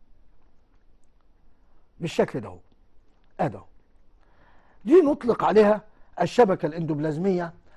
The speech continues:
الخشنة اللي بتحمل على سطحها الريبوسومات.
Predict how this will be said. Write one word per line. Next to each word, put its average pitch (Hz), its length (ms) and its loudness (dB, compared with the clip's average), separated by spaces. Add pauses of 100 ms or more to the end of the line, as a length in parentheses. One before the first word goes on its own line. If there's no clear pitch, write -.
(180)
الخشنة 247 600 0 (1000)
اللي 320 200 4
بتحمل 190 440 -2
على 180 220 2
سطحها 170 440 -2
الريبوسومات. 190 600 0